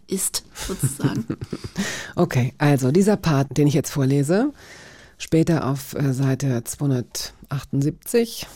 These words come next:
Speaker 2: <laughs> völlig egal. Da ist der natürliche, begeisterte Ehrgeiz, den viele Kinder haben, der Drang, Großes zu vollbringen,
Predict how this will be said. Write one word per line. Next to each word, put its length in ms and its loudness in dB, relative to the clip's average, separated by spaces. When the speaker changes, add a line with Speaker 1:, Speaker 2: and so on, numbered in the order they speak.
Speaker 2:
<laughs> 560 2
völlig 340 -4
egal. 260 0
Da 160 4
ist 120 2
der 60 6
natürliche, 560 4
begeisterte 640 2
Ehrgeiz, 580 2
den 220 4
viele 340 4
Kinder 400 2
haben, 380 -2
der 120 4
Drang, 440 4
Großes 640 2
zu 120 -8
vollbringen, 720 -2